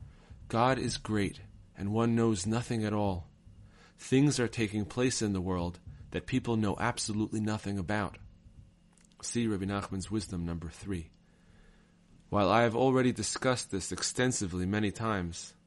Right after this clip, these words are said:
and something of it is already in print in the book Sipurei Maasiot, we still need to understand, to know,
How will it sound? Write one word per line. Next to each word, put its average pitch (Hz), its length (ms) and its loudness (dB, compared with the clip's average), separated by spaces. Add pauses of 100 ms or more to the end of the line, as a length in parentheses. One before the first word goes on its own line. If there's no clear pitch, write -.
and 85 120 -6
something 127 420 0
of 85 140 -4
it 87 260 -2
is 85 160 -8
already 104 380 2
in 90 100 0
print 107 380 -4
in 87 80 -2
the 85 80 -2
book 95 200 -6
Sipurei 104 480 -2
Maasiot, 90 600 -2 (920)
we - 80 0
still 143 280 4
need 123 300 6
to 113 100 -2
understand, 101 760 0 (200)
to 101 100 -4
know, 104 400 0